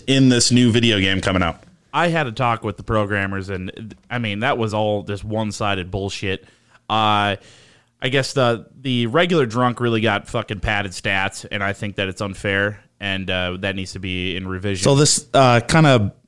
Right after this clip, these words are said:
Speaker 1: this video that came out, it's, it's part of your podcast and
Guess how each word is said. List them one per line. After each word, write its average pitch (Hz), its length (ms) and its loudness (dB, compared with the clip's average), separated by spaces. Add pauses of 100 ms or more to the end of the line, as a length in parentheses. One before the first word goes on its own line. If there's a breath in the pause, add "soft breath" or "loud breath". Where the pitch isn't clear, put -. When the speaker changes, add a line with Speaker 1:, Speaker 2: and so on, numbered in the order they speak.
(240)
Speaker 1:
this 104 240 2
video 104 420 6
that 92 120 4
came 95 180 6
out, 101 160 6
it's, 104 200 2
it's 120 220 0
part 139 220 4
of 110 80 4
your 101 120 4
podcast 107 760 2
and 95 320 4